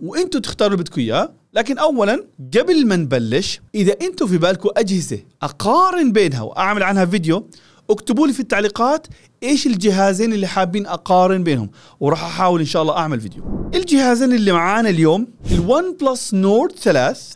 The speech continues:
وهاتف الموتورولا الجديد الموتو إيدج خمسين فيوجن. مبدئيًا السعر،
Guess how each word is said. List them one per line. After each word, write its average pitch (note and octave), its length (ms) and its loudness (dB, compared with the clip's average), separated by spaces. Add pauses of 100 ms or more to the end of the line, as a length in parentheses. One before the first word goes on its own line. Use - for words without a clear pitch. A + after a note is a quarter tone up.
وهاتف B3 360 0
الموتورولا B3 460 2
الجديد G#3+ 520 0 (180)
الموتو E3+ 720 0 (120)
إيدج G#3+ 380 -4
خمسين F3+ 520 -4
فيوجن. F#3 420 0 (220)
مبدئيًا B3 400 2
السعر، A3 560 -2